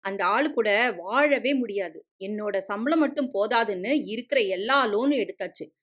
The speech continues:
இப்போதான் ஒரு லோன் முடிஞ்சுது. திரும்ப எடுக்கணும்னு ஒரே ரகளை. நீங்க எனக்கு போட்ட நகையும் வேணும்னா எப்படிம்மா?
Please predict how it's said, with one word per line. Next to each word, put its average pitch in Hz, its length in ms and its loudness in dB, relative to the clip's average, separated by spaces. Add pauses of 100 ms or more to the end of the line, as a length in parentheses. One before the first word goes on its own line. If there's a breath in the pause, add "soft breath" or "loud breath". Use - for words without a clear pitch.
(360)
இப்போதான் 302 640 4
ஒரு 247 200 0
லோன் 233 360 0
முடிஞ்சுது. 214 340 -2 (360)
திரும்ப 415 280 2
எடுக்கணும்னு 285 500 2
ஒரே 202 300 2
ரகளை. 185 400 -2 (680)
நீங்க 214 260 0
எனக்கு 190 360 -4
போட்ட 226 340 -2
நகையும் 214 500 0
வேணும்னா 233 400 0
எப்படிம்மா? 180 760 -4